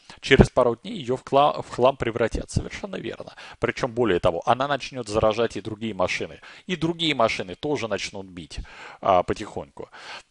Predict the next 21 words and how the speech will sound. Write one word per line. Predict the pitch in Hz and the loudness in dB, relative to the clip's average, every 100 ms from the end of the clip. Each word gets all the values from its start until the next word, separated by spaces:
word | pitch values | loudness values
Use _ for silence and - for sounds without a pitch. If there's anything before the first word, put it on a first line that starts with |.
| - | -20
М, | 117 120 120 120 - | -16 -12 -12 -14 -12
э, | - 143 120 | -6 -4 -4
то | 143 | -6
есть | 131 - | -8 -4
это | 180 - | -4 -4
очень | 165 - 156 | -8 -8 -8
важно, | 151 214 190 175 139 - - - _ - | -2 -2 -2 -2 -2 -4 -14 -20 _ 0
а, | 104 110 | 2 2
на | 123 113 151 | 0 -6 -4
себе, | 139 - 139 135 95 78 - - - | -2 -4 -4 -2 -2 -4 -12 -20 -16
а, | - 92 | -10 -6
на | 113 123 | -2 -2
своих, | - 107 113 107 - - - | 0 0 0 -6 -12 -12 -6
а, | 92 90 90 - - - 135 | -4 -4 -8 -12 -14 -14 -12
а, | |
на | 113 | -8
своём | 98 110 104 | -6 -6 -6
примере, | - 120 180 190 151 - - - | -6 -6 4 6 6 2 -16 -14
на | 107 | -10
своём | - 110 110 | -4 -2 -4
бизнесе, | 101 - - 143 - 120 | -4 -6 -6 -4 -2 -2